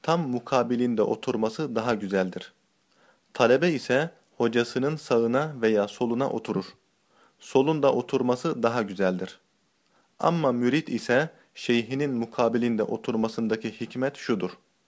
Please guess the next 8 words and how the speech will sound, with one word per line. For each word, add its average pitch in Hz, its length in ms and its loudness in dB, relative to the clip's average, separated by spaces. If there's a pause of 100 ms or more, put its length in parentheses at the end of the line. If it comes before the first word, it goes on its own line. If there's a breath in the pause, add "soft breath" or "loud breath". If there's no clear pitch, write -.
(680 soft breath)
Şeyh 165 360 0 (340 soft breath)
bakışlarıyla 131 840 2
müridin 123 520 0
kalbine 120 480 -2
tasarruf 120 560 0
eder. 92 320 -2 (920 soft breath)
Alim 120 400 2
ise 131 420 0